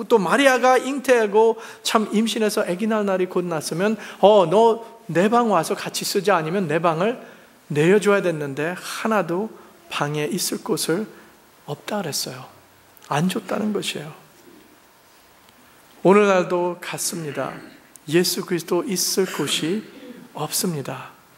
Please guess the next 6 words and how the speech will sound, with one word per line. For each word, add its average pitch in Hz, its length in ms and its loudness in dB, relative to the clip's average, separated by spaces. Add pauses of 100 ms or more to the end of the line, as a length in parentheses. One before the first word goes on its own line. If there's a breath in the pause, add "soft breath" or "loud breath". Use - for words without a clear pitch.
(320 loud breath)
우리 170 180 6
사회에서 190 540 4
보면, 139 440 -6
우리 156 180 -6
정부에서 165 600 0
보면 131 480 -4